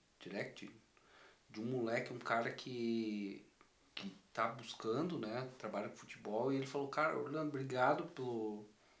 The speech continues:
pelo conteúdo, porque eu já tava praticamente desistindo, eu começo a escutar as histórias das pessoas, e,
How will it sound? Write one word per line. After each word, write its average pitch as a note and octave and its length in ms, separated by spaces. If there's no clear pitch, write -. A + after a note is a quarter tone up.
pelo A#2 200
conteúdo, A#2+ 580
porque C3 640
eu A#2+ 80
já C3 160
tava D3 340
praticamente F#3+ 440
desistindo, E3 600
eu - 60
começo D3+ 320
a - 20
escutar C#3 440
as C#3+ 120
histórias C#3 440
das C3+ 100
pessoas, C#3+ 600
e, C#3+ 1040